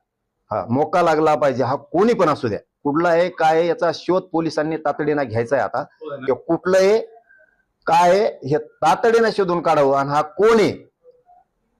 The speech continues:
Speaker 1: हाही शोधून काढावा, आणि याला मोक्याखाली घ्यावं, कडक कठोर कारवाई याच्यावर करावी. असले सुट्टा कामा नये, नसता आम्हाला मग याच्यावरती आवाज उठवावा लागणार आहे. मुख्यमंत्र्यांना आज ह्यो व्हिडिओ सांगण्यात येणार आहे,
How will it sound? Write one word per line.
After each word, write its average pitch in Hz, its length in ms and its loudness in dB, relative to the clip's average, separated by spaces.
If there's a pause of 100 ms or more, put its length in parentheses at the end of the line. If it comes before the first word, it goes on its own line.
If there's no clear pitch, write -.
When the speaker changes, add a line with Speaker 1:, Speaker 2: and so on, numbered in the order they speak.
(160)
Speaker 1:
हाही 190 240 2
शोधून 180 280 -2
काढावा, 165 240 2
आणि 196 120 0
याला 175 180 2
मोक्याखाली 165 540 -2
घ्यावं, 160 240 -2 (200)
कडक 233 200 0 (180)
कठोर 226 320 0
कारवाई 202 320 2
याच्यावर 160 240 0
करावी. 120 240 -4 (320)
असले 185 400 -2
सुट्टा 185 380 -2
कामा 175 320 0
नये, 139 140 -4 (260)
नसता 165 340 0
आम्हाला 165 360 2
मग 208 260 -2 (400)
याच्यावरती 160 480 2
आवाज 156 280 4
उठवावा 156 380 2
लागणार 151 320 2
आहे. 180 140 2 (380)
मुख्यमंत्र्यांना 170 1120 0 (100)
आज 165 300 2
ह्यो 160 260 -2
व्हिडिओ 160 340 2
सांगण्यात 156 400 -2
येणार 156 260 2
आहे, 113 80 -4